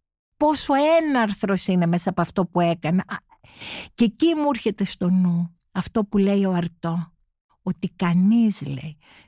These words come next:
δεν δημιούργησε τίποτα, δεν ζωγράφισε, δεν έφτιαξε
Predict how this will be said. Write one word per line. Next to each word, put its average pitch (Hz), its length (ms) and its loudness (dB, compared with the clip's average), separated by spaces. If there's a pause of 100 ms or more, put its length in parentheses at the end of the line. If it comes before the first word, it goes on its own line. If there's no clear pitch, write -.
δεν 226 380 0
δημιούργησε 208 1120 0 (520)
τίποτα, 151 560 -2
δεν 226 180 0
ζωγράφισε, 226 720 -2
δεν 208 240 0
έφτιαξε 220 560 -4